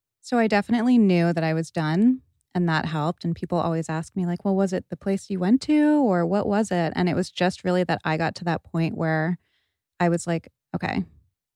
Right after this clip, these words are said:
I can recognize that I cannot drink or do drugs again. I don't know how to live without drinking or doing drugs again." So I kind of, like,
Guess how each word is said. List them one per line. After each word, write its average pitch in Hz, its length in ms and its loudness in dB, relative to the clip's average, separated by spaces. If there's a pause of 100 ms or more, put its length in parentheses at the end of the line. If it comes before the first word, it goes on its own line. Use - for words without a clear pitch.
(240)
I 185 400 2 (540)
can 233 120 4
recognize 170 880 -2 (160)
that 160 560 -2 (1300)
I 165 100 -2
cannot 175 480 -2
drink 165 400 -2
or 170 100 -2
do 170 140 -4
drugs 156 320 -4
again. 156 280 -4
I 180 120 4
don't 190 140 4
know 180 120 4
how 170 140 0
to 160 160 0 (160)
live 170 380 2
without 151 300 -2 (260)
drinking 160 380 -2
or 160 80 -4
doing 160 220 -4
drugs 160 320 -4
again." 160 300 -4
So - 120 -10
I 165 120 -2
kind 180 240 0
of, 175 140 0
like, 160 260 -2